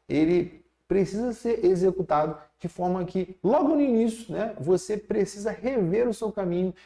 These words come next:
dizer não pra algumas coisas, ao que não vai te levar até essa farda. Então, você vai começar a ter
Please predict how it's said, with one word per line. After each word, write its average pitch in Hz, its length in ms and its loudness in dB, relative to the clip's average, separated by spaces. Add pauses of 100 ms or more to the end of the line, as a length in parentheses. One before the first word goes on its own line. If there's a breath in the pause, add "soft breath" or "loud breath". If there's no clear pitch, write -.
(100)
dizer 185 320 0
não 240 240 2
pra 262 100 2
algumas 208 320 0
coisas, 180 420 0 (200 loud breath)
ao 165 140 0
que 220 120 -2
não 233 160 0
vai 233 100 2
te 233 140 -4
levar 220 260 2
até 208 120 0
essa 214 180 0
farda. 185 360 -4 (120)
Então, 208 320 -2
você 208 280 0
vai 202 80 0
começar 190 520 -6
a 185 80 -4
ter 190 220 -6